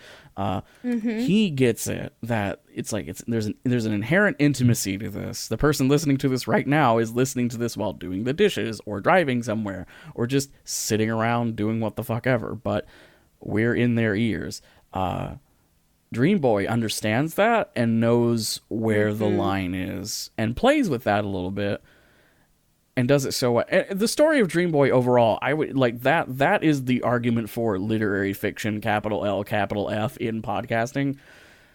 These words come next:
Speaker 2: Mm-hmm.
Speaker 1: 'Cause, like, I don't wanna say it's magical realism, but there's a, there's, like, some big boy pants.
Speaker 2: It's Slipstream.
Speaker 1: It, yeah, it's, th-, there's, like, some
Speaker 2: Yeah.
Speaker 1: actual,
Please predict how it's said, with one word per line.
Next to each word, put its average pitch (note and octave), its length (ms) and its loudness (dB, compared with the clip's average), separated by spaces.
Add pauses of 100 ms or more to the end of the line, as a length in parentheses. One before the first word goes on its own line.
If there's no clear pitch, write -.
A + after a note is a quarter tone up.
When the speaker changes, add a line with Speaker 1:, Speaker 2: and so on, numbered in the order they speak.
(180)
Speaker 2:
Mm-hmm. F#3+ 600 -2
Speaker 1:
'Cause, C#3+ 280 0
like, C#3 240 2
I C#3+ 120 2
don't D#3+ 120 4
wanna D3 160 2
say B2+ 220 0
it's - 240 -6
magical F#2+ 560 -4
realism, A#2+ 600 2
but G#2+ 200 -2
there's A#2+ 180 0
a, A2 140 -4
there's, A#2+ 380 -2
like, A2 260 -2
some G2+ 460 -2 (240)
big B2 180 2
boy B2 220 2
pants. A2 440 0
Speaker 2:
It's - 160 -2
Slipstream. F#3+ 560 -2 (120)
Speaker 1:
It, D3 160 6
yeah, B2+ 320 6
it's, B2+ 240 0
th-, C3 160 0
there's, C3+ 240 2
like, C3 160 2
some B2+ 160 0
Speaker 2:
Yeah. G#2+ 140 0
Speaker 1:
actual, A#2 680 0